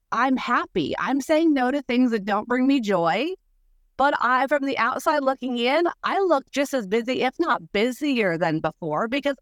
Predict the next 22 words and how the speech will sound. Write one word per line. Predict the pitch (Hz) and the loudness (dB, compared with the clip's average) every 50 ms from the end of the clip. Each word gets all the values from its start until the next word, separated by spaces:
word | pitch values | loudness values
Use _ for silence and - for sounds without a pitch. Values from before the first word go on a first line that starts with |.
| _ - | _ -4
I'm | 202 240 330 370 330 | -2 0 0 0 -2
traveling | - - - 262 269 294 311 277 269 262 240 220 190 - | -2 -2 0 2 2 2 0 0 0 0 0 -2 -2 -2
and | - 220 226 | -4 -2 -2
loving | 226 233 247 254 269 285 320 294 294 | 0 2 2 2 2 2 0 -2 0
my | 285 262 262 | 0 0 0
family | - - 254 254 262 269 269 247 214 196 175 - _ _ _ _ - | 0 0 0 2 2 0 0 0 -2 -4 -6 -8 _ _ _ _ -6
and | - 240 214 | -6 -4 -2
doing | 190 240 277 311 330 320 | -2 -2 -2 0 0 4
all | 302 262 262 | 4 4 4
these | 226 226 220 180 - | 4 0 -4 -4 -6
things | - 226 226 240 240 - | -6 -4 -4 -4 -4 -4
because | 269 254 294 269 | -4 -4 -2 0
you | 277 285 | 0 0
have | 262 233 | 0 2
one | 269 277 277 277 | 2 2 2 4
life | 269 262 262 262 - | 2 2 2 0 -2
to | - 247 | -4 -2
live. | 254 262 277 311 311 - - - - 214 - _ _ _ _ _ _ | 0 2 2 2 2 0 -2 -4 -8 -14 -18 _ _ _ _ _ _
So | - - 294 269 262 247 247 233 - _ | -2 2 2 4 4 4 2 0 -2 _
for | - 294 277 262 | -2 0 2 2
me, | 269 285 330 359 320 285 269 | 2 2 2 2 0 2 2
like, | 262 247 226 - | 0 0 0 -4